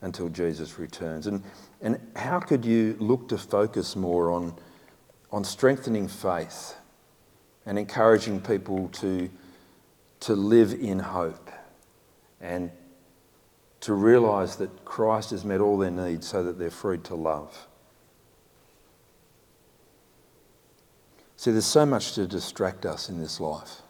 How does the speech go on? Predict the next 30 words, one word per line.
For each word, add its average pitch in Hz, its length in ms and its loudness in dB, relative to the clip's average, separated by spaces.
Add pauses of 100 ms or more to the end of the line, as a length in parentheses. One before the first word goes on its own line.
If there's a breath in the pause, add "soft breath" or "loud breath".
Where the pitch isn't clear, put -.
(1600 soft breath)
There's 107 100 -8
so 127 160 2
much 120 380 -2 (880)
going 98 380 2
on. 98 360 0
There's 85 120 -6
so 101 200 -4
much 98 240 -4
that's - 200 -16
appealing. 95 760 -2 (140)
This 98 280 -4
life 92 360 4
is, - 220 -10 (540 loud breath)
is 95 260 -6 (200)
amazing, 98 920 0 (240)
and 95 180 -6
we 101 180 4
live 95 300 -2 (160)
in 98 80 -6
an 90 140 -6
amazing 95 760 -2
part 95 320 0
of 85 80 -6
the 90 60 -2
world, 104 580 0 (460 loud breath)
and 87 140 -6
we 85 100 -4
enjoy 90 480 0
amazing 95 680 -2
peace 104 420 -6